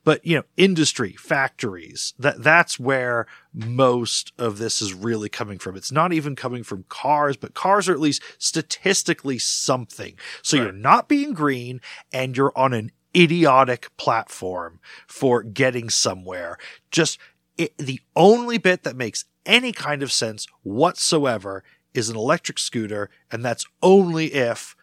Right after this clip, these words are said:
Speaker 1: everybody bought one and used them regularly instead of their cars. That is the only thing in electric transportation that will make a dent in C O two emissions. The only way,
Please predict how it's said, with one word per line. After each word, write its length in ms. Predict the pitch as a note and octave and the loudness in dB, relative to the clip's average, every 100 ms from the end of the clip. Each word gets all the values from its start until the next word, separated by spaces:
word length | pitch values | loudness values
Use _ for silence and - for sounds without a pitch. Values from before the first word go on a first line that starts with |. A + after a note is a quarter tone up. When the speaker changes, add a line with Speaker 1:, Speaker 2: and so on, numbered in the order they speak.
| _ _ - | _ _ -2
Speaker 1:
everybody 1120 | D#3+ E3+ A#2 A#2+ C3+ C3 B2 B2 A#2+ A#2 A2 | 0 0 -2 -2 0 0 0 4 4 2 -4
bought 360 | B2 C3 - | 0 2 0
one 380 | G#2+ G2 F#2+ G2+ - | -2 -4 -6 -10 -8
and 160 | C3 A2+ | -8 -6
used 380 | A#2 D3 A#2 | -4 -2 -2
them 180 | B2+ A#2 G2 | -4 -4 0
regularly 800 | B2+ B2+ A#2+ A2+ A2 G#2 G#2 G#2+ - | 2 2 -2 -6 -8 -8 -10 -12 -4
instead 680 | C#3 A#2+ B2 - B2 A#2+ A2+ | 0 0 -2 -2 0 0 -4
of 300 | G#2+ A2+ G#2 | -4 -6 -4
their 280 | A2+ G#2+ A2 | -4 -4 -4
cars. 640 | G#2 G#2 - - - - - - - - | -4 -4 -6 -16 -14 -14 -18 -20 -20 -20
That 320 | F#2 D3 F3+ | -2 2 2
is 120 | G3+ | 2
the 180 | F3 F3+ _ - | 0 -2 _ 4
only 480 | G#3+ C4 C4 F3 A2+ | 6 6 2 -2 -4
thing 340 | - E2+ - _ _ - - _ | -8 -12 -12 _ _ -20 -20 _
in 160 | E3+ G3+ | 4 6
electric 440 | G3+ G#3+ - G3+ | 4 2 0 0
transportation 920 | - F#3+ F#3+ G3 - C#3+ A2+ G2+ G2 - - - | 2 2 2 -4 0 0 0 -4 -8 -14 -14 -4
that 180 | B2+ C3+ | 0 2
will 120 | B2+ | 0
make 440 | G#2 C3 D#3+ D#3 | 2 2 2 2
a 60 | E3 | -2
dent 560 | A#2 B2+ G#2 G2 - - - _ | -2 -4 -4 -8 -10 -10 -14 _
in 220 | D3 C3 | 0 0
C 360 | A#2 - C#3+ B2+ | 0 0 0 -2
O 120 | A#2 | -2
two 260 | - B2+ A2+ | -2 -2 -2
emissions. 500 | G#2+ G2+ - D2+ - - - | -2 -4 -6 -6 -16 -4 0
The 180 | F#3 - | 0 4
only 340 | F3+ A#3 B3+ B3 | 6 6 6 0
way, 300 | A3+ G3+ | 2 2